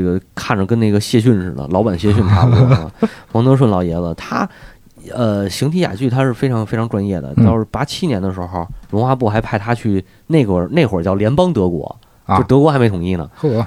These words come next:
Speaker 1: 对，去那儿参加那个哑剧节，当时就参加国际哑剧节。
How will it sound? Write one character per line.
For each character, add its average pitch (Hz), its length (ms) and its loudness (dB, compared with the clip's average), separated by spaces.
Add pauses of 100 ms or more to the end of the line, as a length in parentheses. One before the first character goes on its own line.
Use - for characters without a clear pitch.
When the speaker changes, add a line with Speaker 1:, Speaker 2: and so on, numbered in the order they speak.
Speaker 1:
对， 107 180 4
去 143 160 0
那 143 80 4
儿 120 80 4
参 143 200 -2
加 151 280 2
那 127 160 0
个 104 160 2
哑 92 180 -4
剧 101 160 -4
节， 95 360 0 (100)
当 160 160 2
时 143 80 -2
就 160 100 2
参 123 160 -4
加 120 100 0
国 110 140 2
际 110 100 -4
哑 87 120 -4
剧 87 120 -10
节。 85 280 -8